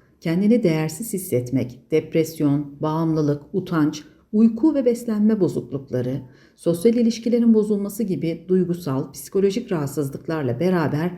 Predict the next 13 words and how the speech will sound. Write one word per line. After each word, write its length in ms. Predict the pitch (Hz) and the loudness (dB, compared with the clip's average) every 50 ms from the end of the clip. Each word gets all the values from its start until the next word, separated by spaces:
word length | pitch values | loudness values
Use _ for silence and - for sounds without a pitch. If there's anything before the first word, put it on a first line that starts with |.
| - - - _ _ _ | -10 -18 -20 _ _ _
ender 480 | - 165 180 180 175 202 233 262 262 202 | -2 0 2 2 4 2 4 2 2 2
de 60 | 156 | 0
olsa 560 | - - 185 196 185 190 - - 156 165 190 185 | 0 2 2 2 0 0 -4 -6 -6 -6 -4 -2
intihar 360 | 190 170 170 175 185 208 226 | -2 -2 0 0 0 0 2
eylemlerine 680 | 220 202 160 143 139 135 135 127 131 127 120 117 113 - | 2 2 2 2 2 2 2 2 2 0 -2 -2 -2 -2
de 100 | 117 123 | -2 -2
rastlamak 580 | 175 185 185 - - 131 139 156 170 - - | -2 -4 -4 -4 -6 -4 -4 -4 -6 -6 -4
mümkün. 560 | 147 139 131 131 131 - 123 117 - - - - _ _ _ _ _ - - - - - - - - - | -2 0 0 -2 -2 -4 -4 -4 -4 -6 -10 -16 _ _ _ _ _ -20 -20 -18 -18 -18 -18 -16 -8 -2
İyileşme 460 | 180 175 180 196 208 202 - 277 311 | 2 4 4 4 4 2 2 0 0
süreci 420 | 311 - - 262 247 247 233 285 277 | 0 -2 -2 -2 -2 -2 0 0 -2
için 340 | 247 - - 147 143 - - | -2 -2 -2 -4 -4 -4 -4
atılması 460 | 160 - 202 185 185 196 196 - 214 | -6 -4 -2 -2 -2 -2 -2 -4 -4
gereken 420 | 196 165 131 127 127 - - - | -2 -2 -2 -2 -4 -6 -8 -8